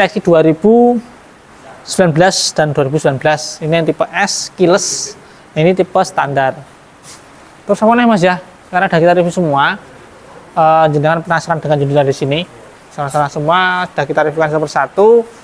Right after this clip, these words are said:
Sebenarnya ada lagi Vario satu du-, sa-, satu sepuluh sama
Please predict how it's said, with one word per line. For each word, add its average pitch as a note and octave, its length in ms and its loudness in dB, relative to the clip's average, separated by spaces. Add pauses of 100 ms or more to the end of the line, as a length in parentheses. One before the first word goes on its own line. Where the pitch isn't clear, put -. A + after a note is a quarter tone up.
(300)
Sebenarnya G#3+ 320 2
ada - 80 4
lagi A3+ 160 -2
Vario G3 560 2
satu F3+ 240 -4
du-, D3 320 0
sa-, D#3 400 2
satu D#3 400 -4
sepuluh D#3 480 0
sama D#3 720 0